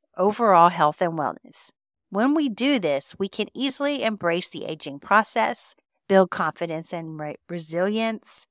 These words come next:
prioritize self-care, and even create a growth mindset. By making these simple shifts, anyone at any age can achieve their health goals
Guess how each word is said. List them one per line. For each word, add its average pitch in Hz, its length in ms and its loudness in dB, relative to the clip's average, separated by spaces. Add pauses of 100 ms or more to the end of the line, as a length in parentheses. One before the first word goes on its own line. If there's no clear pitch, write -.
(260)
prioritize 220 720 4
self-care, 202 800 -2 (180)
and 175 180 -6
even 226 360 0
create 180 480 -2 (120)
a 208 100 2
growth 156 360 -4
mindset. 156 480 -4 (800)
By 196 100 8
making 214 440 2
these 233 160 -2
simple 202 320 -4
shifts, - 560 -2 (1300)
anyone 233 760 2
at 247 180 6
any 208 320 4
age 147 380 -4
can 190 180 -2
achieve 196 340 -2
their 277 140 2
health 196 280 4
goals 160 380 0